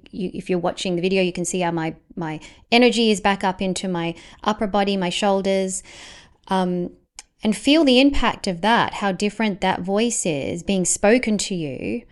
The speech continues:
and communicated to you, as opposed to that much more embodied, grounded sound, where now, you know, my voice box drops down to a more natural state.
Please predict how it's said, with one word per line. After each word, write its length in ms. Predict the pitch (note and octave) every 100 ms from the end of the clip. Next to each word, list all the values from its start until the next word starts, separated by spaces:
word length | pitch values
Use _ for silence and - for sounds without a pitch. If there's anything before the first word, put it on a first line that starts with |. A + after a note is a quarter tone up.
| - _ -
and 480 | F#3+ F3+ E3+ E3+ -
communicated 600 | - C4 E4+ G#3 E3 D3+
to 120 | -
you, 440 | D#3+ D3+ D#3+ B3 B3+
as 160 | - F3+
opposed 460 | F#3+ - F#3+ F#3+ -
to 160 | G3+
that 280 | F#3 F3+ - - - - _ _ _ _ _ - -
much 260 | G3 F#3+ -
more 160 | F#3+ F3+
embodied, 540 | E3+ F#3 F3 E3+ E3 - - - - - _
grounded 480 | - F3 F#3+ G3+ F3
sound, 540 | - C#3 C#3 F#3+ B3+ - - _ _ -
where 140 | G3
now, 460 | F#3+ F3+ F3 F3 F3
you 100 | G#3+
know, 120 | F#3
my 140 | G3 D#3
voice 280 | E3+ F3
box 280 | - G3 -
drops 260 | - F#3 -
down 300 | F3+ F#3 F#3+
to 140 | -
a 40 | F#3
more 120 | F3
natural 360 | E3+ F3 -
state. 720 | F#3+ - G3 G3 G#3 G#3+ -